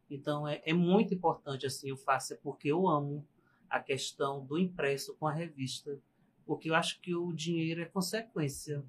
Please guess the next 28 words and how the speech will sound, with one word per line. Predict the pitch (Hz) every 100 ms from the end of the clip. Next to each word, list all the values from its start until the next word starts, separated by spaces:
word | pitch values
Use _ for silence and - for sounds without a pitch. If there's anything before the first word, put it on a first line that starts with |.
| - - _
Eu | 135
faço, | - 143 135 143
acho | 135 -
que |
o | 156
amor | 156 147 160
em | 165
tudo | 175 170
na | 165
vida | 156 160
da | 147 135
gente, | 147 151
a | 147
gente | 147
tem | 151 139
que |
transformar | 156 139 156 147 143 143 143
o | 151
amor, | 185 180 147 147 - _ _
a | -
paz, | 147 - 135 135 131
o | 135
acolhimento, | - 135 135 131 127 127 - _
isso | 127 -
que |
é | 151
mais | 156 160
importante. | 185 190 - 120 - -